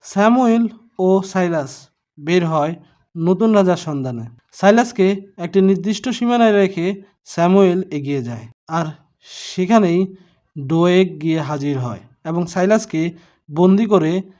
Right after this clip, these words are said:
স্যামুয়েল কোথায় গিয়েছে তা জানার জন্য চাপ প্রয়োগ করে। একদিন জোনাথন তার মাকে সেই কালো জাদুকর পাদ্রীর সাথে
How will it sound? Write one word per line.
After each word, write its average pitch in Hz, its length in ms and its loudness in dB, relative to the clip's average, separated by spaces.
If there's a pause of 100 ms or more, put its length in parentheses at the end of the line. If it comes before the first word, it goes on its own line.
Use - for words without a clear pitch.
(260)
স্যামুয়েল 214 540 0
কোথায় 160 420 -6
গিয়েছে 147 580 -6
তা 135 480 -6
জানার 156 280 -4
জন্য 160 280 -4
চাপ 131 300 -12
প্রয়োগ 117 280 -14
করে। 113 240 -18 (500)
একদিন 220 440 6 (180)
জোনাথন 202 460 4
তার 214 160 6
মাকে 202 520 0
সেই 160 360 -6
কালো 180 340 0
জাদুকর 196 520 2
পাদ্রীর 170 420 -2
সাথে 185 480 -4